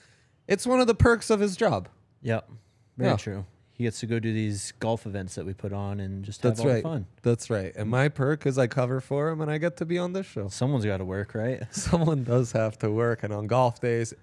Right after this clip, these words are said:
Speaker 1: it's your boy.
Speaker 2: <laughs> There you go. Uh, we have a commitment. We have
Speaker 1: New commitment just dropped.
Speaker 2: New
Speaker 1: Yeah.
Speaker 2: commitment just
Speaker 1: Yeah.
Speaker 2: dropped, hot off the press. Uh, we've got a very interesting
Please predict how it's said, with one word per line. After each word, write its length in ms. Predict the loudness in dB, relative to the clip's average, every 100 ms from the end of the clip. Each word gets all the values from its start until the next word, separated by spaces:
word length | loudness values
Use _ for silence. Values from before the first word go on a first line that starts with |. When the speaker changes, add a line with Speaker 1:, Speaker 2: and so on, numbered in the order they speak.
| 2
Speaker 1:
it's 240 | 2 2
your 160 | 2 4
boy. 480 | 4 4 2 -2 0 4
Speaker 2:
<laughs> 720 | 4 4 0 -2 _ -20 -4
There 140 | 0 0
you 120 | 0
go. 300 | -4 -4 -4 -8 -18 -20 -20 _ 2
Uh, 360 | 6 8 6 6
we 80 | 6
have 100 | 4
a 40 |
commitment. 580 | 4 4 4 4 2 2 -8 _ _ _ _ _ _ _ _
We 220 | 2 6 8
have 520 | 8 8 8 6 2 0
Speaker 1:
New 220 | 2 4
commitment 520 | 4 4 4 2 0
just 280 | 0 -2 -2
dropped. 440 | 0 0 -2 -2
Speaker 2:
New 120 | 6
Speaker 1:
Yeah. 140 | 6 8
Speaker 2:
commitment 480 | 4 4 4 2 4
just 240 | 6 6
Speaker 1:
Yeah. 100 | 6
Speaker 2:
dropped, 360 | 4 4 0 -6 -6 2
hot 220 | 4 6
off 180 | 4 2
the 80 |
press. 540 | 2 4 4 2 -4 -12 _ _ _ _ _
Uh, 420 | 2 4 6 4 4
we've 160 | 2
got 220 | 4 4 4
a 40 |
very 500 | 4 8 8 8 4
interesting 960 | 4 2 2 2 0 0 0 2 0